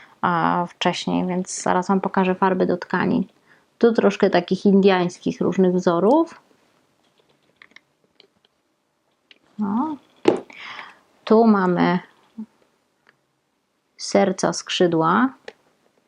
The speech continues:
okulary, wąsy, a tu troszkę francuskich elementów.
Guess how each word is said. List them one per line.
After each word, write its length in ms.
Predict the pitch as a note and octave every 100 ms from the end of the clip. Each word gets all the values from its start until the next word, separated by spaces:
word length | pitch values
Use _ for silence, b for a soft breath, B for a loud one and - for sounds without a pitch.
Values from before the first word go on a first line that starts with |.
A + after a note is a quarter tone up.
| _ _ _ _ _ _ _ _ _ _ _ _ _ _ _ _ _ _ -
okulary, 540 | F#3+ A3+ G3+ G3 F#3
wąsy, 580 | E3+ D#3+ D3+ - F#3 G#3+ D4 D#4+ _ _ - - B3+ B3+ - _ _ _ _ - - _ _ _ _ -
a 160 | G#3 G3
tu 160 | G#3+
troszkę 600 | G#3+ G3+ G3+ - F3+ F3 - -
francuskich 880 | G#3+ G3+ G3 F#3+ - - F#3 - - _ _ _ _ _ _ _ _ _ _ _ _ _ _ -
elementów. 840 | G3 F#3 - - - A3 - -